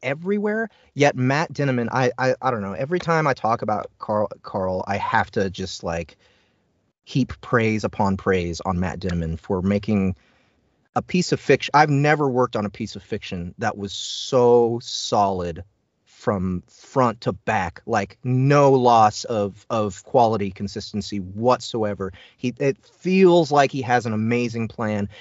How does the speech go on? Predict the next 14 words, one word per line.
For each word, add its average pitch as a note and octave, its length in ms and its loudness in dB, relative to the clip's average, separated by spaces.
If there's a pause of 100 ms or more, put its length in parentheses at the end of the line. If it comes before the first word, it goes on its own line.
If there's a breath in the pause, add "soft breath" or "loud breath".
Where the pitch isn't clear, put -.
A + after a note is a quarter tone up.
(140)
and C3 200 2
he's B2+ 180 -2
got D#3 300 0
this B2+ 320 -8
underlying D3 1200 4 (560)
tone G2 580 0
of G#2 380 -4
both C3+ 500 4 (580)
hilarity, C#3+ 880 2 (540)
right? B2 300 2 (580)
But, F3+ 180 2
but, F#3 220 4
but F3+ 220 2
th-, D#3+ 160 -8